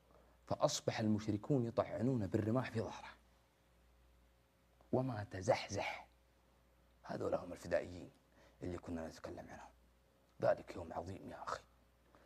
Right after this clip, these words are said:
لذلك يوم سأل هرقل عظيم النور،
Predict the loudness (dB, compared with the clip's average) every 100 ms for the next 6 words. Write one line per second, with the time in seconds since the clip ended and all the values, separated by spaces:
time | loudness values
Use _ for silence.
0 | -20 -20 -20 -20 -20 -20 -20 -20 -20 _
1 | _ -4 2 4 4 0 -6 -4 -4 -6
2 | -8 -10 -10 -8 -4 -4 -4 -6 -4 -4
3 | -6 -8 -6 -4